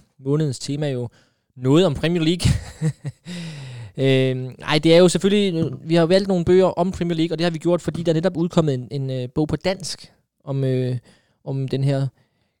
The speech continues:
kæmpe store turnering. Verdens største er der vel egentlig på klubplan, og også når vi kigger på økonomi og så videre. Og bogen, den hedder Den store bog om Premier League.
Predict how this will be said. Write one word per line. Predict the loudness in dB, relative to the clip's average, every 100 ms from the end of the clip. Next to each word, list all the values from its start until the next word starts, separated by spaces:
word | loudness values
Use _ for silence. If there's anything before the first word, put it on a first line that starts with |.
| _
kæmpe | -2 0 0
store | 2 0 0 -6
turnering. | -6 -2 0 -2 -4 -8
Verdens | -6 -6 -2
største | 0 0 -2
er |
der | -2
vel | -4
egentlig | -4 -4
på | -4 -4
klubplan, | -6 -6 -4 -6
og | -4
også | -6 -6
når |
vi | -8
kigger | -6 -8
på | -6 -8 -10 _ _ _ _
økonomi | -16 -6 -4 -2
og | -4
så | -2
videre. | 0 0 -2 -10 _ _ _ _ _
Og | -2
bogen, | 2 4
den | 4
hedder | 2 2 0
Den | -2 -6
store | -4 -2 -2
bog | 0 -4
om | -4
Premier | -6 -6 -8
League. | -8 -10